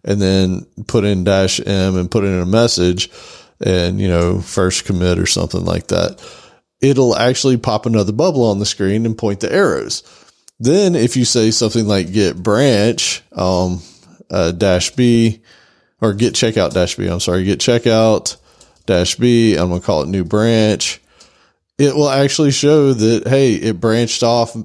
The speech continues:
master at that one spot. And then if I do another git commit,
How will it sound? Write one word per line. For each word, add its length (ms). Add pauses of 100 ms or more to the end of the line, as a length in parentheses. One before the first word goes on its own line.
(260)
master 600
at 180
that 180
one 200
spot. 460
And 80
then 100
if 140
I 60
do 180
another 300
git 240
commit, 520